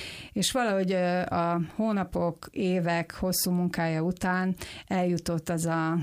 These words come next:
a, a programunk arra a szintre, hogy, ö, hogy,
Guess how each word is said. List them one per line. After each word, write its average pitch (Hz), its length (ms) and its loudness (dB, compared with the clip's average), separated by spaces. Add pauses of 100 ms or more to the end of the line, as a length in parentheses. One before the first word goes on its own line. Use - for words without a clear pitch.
(240)
a, 170 220 0 (160)
a - 180 -2 (160)
programunk 196 680 2
arra 180 260 2
a 160 60 0
szintre, 190 680 0 (340)
hogy, 175 580 2
ö, 170 440 0 (100)
hogy, 170 340 0